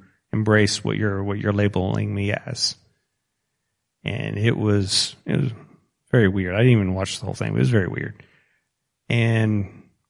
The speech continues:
my social media blows up with angry people in the church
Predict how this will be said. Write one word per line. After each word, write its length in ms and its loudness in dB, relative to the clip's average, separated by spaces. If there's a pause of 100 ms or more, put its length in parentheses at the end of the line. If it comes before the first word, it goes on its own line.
(380)
my 480 -6
social 380 0
media 260 4
blows 420 2
up 280 4
with 300 -2
angry 760 0 (260)
people 420 0 (100)
in 100 2
the 80 2
church 560 0